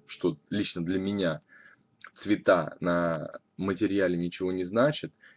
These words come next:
и это, может быть, оскорбляет их страну, вы можете смело взяться за руки и пойти на три буквы. Ну, то есть вот, ну, такой вот у меня, как бы, подход. А, и если вы считаете, что флаг меняет в вашей жизни многое,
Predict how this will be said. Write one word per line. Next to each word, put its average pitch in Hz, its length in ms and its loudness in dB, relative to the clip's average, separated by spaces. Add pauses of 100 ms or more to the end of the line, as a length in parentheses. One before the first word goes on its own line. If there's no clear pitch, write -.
(140)
и 90 180 2
это, 90 140 -2
может 90 240 -2
быть, 85 140 -4
оскорбляет 90 580 0
их 92 80 -8
страну, 113 400 0
вы 98 80 0
можете 98 360 -6
смело 95 480 0
взяться 87 380 2
за 90 180 6
руки - 240 -4
и 85 60 -2
пойти 85 360 -2
на 90 120 -4
три 85 180 0
буквы. 80 440 -6 (280)
Ну, 123 180 -6 (400)
то 85 80 0
есть - 160 -6
вот, 85 160 0 (400)
ну, 151 340 4
такой 98 340 4
вот 78 160 -4
у - 40 -4
меня, 80 240 -4
как 76 200 -8
бы, 69 220 -8 (680)
подход. 80 480 0 (320)
А, 82 280 4
и - 120 2
если 113 260 4
вы 110 80 2
считаете, 104 440 4
что 90 480 0 (600)
флаг 98 580 2 (1080)
меняет 92 460 -2
в 78 40 -4
вашей 80 260 -6
жизни 80 320 -2
многое, 87 580 0